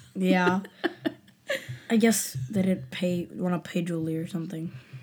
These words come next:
Speaker 2: And then Doc-,
Speaker 1: Cheap.
Speaker 2: and then Doctor Kroger, poor Doctor Kroger.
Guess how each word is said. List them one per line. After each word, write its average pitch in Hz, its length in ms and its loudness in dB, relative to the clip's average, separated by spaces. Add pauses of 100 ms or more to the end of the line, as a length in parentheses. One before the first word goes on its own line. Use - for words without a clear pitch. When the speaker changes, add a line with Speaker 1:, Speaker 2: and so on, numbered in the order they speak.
(140)
Speaker 2:
And 202 120 2
then 196 200 2
Doc-, 208 140 4
Speaker 1:
Cheap. 240 260 0 (320)
Speaker 2:
and 208 120 4
then 196 120 4
Doctor 196 260 2
Kroger, 180 540 0 (480)
poor 202 140 2
Doctor 190 260 0
Kroger. 175 420 0